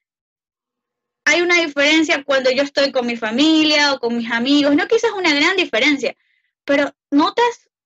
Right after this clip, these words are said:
o experimentas ese amor tan incondicional que quizás anteriormente n-, no lo había sentido.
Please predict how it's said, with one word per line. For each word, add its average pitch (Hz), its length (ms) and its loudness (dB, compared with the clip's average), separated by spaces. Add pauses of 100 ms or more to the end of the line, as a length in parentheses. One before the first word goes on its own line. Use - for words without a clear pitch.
(340)
o 554 100 0
experimentas 262 880 -2
ese 339 180 -6
amor 294 380 -2
tan 349 140 2 (140)
incondicional 240 840 -2 (440)
que 247 140 -2
quizás 302 460 -4 (600)
anteriormente 302 600 -2
n-, 285 220 0 (340)
no 311 220 0
lo 349 100 0
había 240 220 0
sentido. 175 580 -10